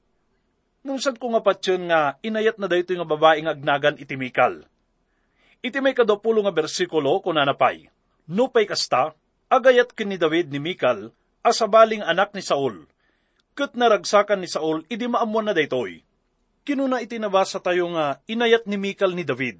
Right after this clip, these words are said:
Ngem saan nga daytoy iti nang tulbek iti naragsak nga panagasawa da gagayem?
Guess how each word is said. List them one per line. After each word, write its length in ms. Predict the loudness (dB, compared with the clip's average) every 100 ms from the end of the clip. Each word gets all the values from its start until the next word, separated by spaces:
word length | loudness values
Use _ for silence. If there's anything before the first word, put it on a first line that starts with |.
| _ _ _ _ _ _ _ -10
Ngem 160 | -6
saan 240 | -4 -4 -2
nga 80 |
daytoy 480 | 0 0 -2 -6 -6
iti 320 | -6 -4 -4
nang 240 | -4 -4 -4
tulbek 400 | -8 0 -2 -2
iti 160 | -12
naragsak 480 | -6 -4 -4 -2 -4
nga 120 | -4
panagasawa 600 | -2 0 0 0 0 0
da 80 | 0
gagayem? 560 | -2 -2 -2 -2 -4